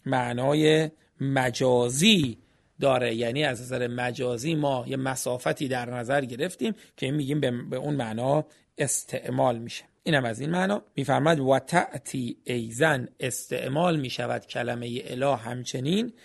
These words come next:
به معنی تبیینه، به معنای تبیین. تبیین یعنی چی؟ "و هی المبینة"، بیان کننده است، "لفاعلیت مجرورها"،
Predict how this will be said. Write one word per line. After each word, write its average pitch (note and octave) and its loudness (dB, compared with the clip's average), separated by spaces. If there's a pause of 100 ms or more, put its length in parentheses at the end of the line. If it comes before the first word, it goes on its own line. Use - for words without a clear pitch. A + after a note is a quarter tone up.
(320)
به B2+ 0
معنی E3 2 (140)
تبیینه، A#2+ -2
به B2 -2
معنای A#2+ 0
تبیین. C3+ -2 (140)
تبیین D3 0
یعنی F#3+ 2
چی؟ F#3+ -2 (520)
"و C3+ 6
هی C3 2
المبینة"، B2+ 2 (500)
بیان C3 4
کننده B2+ 0
است، D3+ 4 (280)
"لفاعلیت C3+ 2
مجرورها"، B2 2